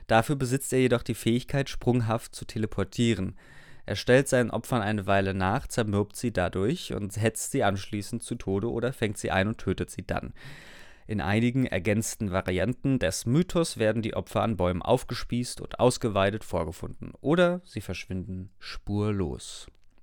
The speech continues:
So, ähm, kann man jetzt noch, äh, eigentlich ein bisschen mehr zu sagen, aber wir lassen es mal.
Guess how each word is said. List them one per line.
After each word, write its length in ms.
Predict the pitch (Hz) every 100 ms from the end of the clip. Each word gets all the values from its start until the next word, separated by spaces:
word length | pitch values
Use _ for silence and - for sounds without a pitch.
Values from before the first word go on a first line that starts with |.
| - - - - - - - -
So, 300 | - 107 92 - - - - - -
ähm, 600 | 113 104 104 104 104 104 - - - - -
kann 180 | - 113
man 120 | 104
jetzt 180 | 104 -
noch, 400 | 107 98 - -
äh, 460 | - 92 92 95 90 - -
eigentlich 300 | - 101 98
ein 80 | 101
bisschen 240 | 90 - 98
mehr 140 | 110
zu 120 | -
sagen, 240 | 104 101 98
aber 140 | 92
wir 80 | 92
lassen 240 | 131 160
es 100 | 139
mal. 300 | 131 120 113